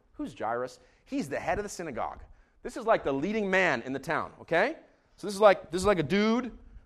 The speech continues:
with money and influence and power. He's got it all together. That's who Jairus is.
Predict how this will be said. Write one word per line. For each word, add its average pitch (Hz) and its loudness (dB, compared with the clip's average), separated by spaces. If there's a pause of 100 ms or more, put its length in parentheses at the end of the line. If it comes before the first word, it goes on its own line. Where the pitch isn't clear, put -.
with 123 -6
money 233 4 (240)
and 139 -4
influence 233 0 (140)
and - -20
power. 226 8 (160)
He's 135 -18
got 190 4
it 180 4
all 220 8
together. 185 2 (400)
That's 156 -14
who 233 -6
Jairus 208 6
is. - -10